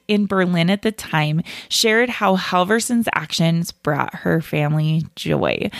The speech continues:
So she said, "I remember his face because he was smiling at me and he pointed into a duffel bag.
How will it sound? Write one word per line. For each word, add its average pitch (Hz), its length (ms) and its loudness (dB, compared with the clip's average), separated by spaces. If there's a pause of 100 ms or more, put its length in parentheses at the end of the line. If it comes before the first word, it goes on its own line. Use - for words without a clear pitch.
(200)
So 185 120 0
she 240 180 2
said, 185 360 0
"I 196 80 2
remember 196 460 2
his 247 260 -2
face 185 320 0
because 196 300 -2
he 185 80 2
was 180 100 0
smiling 165 460 0
at 170 100 -2
me 165 380 0
and 185 140 2
he 190 80 2
pointed 214 400 0
into 208 280 0
a 180 60 2
duffel 170 340 0
bag. - 440 -6